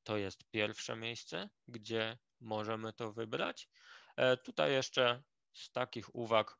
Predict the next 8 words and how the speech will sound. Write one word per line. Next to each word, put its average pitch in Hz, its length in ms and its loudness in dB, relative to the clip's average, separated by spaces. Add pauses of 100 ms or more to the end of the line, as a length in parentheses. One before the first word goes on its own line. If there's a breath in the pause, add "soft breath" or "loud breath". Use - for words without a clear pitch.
(100)
możemy 113 400 0
sobie 104 300 -4
wyświetlić 101 680 -6
na 92 140 -4
przykład - 460 -8
tylko 110 540 -4 (220)
właściwości 104 1040 -4 (120)
drewna, 104 600 -2